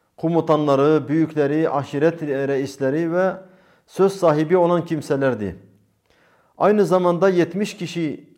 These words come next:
esir düşmüştü. Yine bunlar arasında ileri gelen şahsiyetler vardı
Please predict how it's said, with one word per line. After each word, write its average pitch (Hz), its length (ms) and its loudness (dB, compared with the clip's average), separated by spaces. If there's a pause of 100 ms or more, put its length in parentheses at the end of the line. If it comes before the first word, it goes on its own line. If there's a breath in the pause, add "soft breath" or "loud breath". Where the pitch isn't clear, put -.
esir 156 340 -2
düşmüştü. 165 480 -4
Yine 170 280 0
bunlar 165 220 2
arasında 151 580 0
ileri 151 340 0
gelen 139 380 0 (140)
şahsiyetler 143 600 -2
vardı 175 500 0